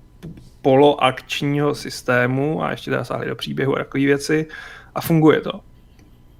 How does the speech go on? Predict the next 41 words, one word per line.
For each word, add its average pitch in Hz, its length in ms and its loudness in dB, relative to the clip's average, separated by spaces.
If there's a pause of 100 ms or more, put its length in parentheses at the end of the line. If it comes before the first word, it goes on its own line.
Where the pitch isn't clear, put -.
(580)
Protože 135 540 2 (320)
vím, 135 160 2
že 135 100 2
Šárka 123 320 -2
to - 120 -12
hrála, 185 500 2
že 135 220 -6 (320)
to 143 60 -6
nějak 127 280 -8
nehejtila 151 680 0
a - 100 0
jsem - 220 -8
si 139 120 -8
stoprocentně 139 680 -4
jistý, 135 540 0
jako, 131 360 -2 (600)
že 147 120 2
kdyby 135 320 4
dneska 131 380 2
měla 131 320 4
hrát, 123 640 2
eh, - 1000 -8
J 131 100 2
R 131 180 2
P 139 180 0
G, 127 280 0
který 127 200 4
bude 127 200 6
ryze 123 220 4
tahový, 127 520 2
uvidíš 123 480 0
ho 127 280 4
z 123 100 -8
tři - 160 -6
D 127 180 4
pohledu 127 640 0
a 127 60 4
akorát 135 380 0
tam 123 240 0
budou 127 180 0
běhat, 127 380 0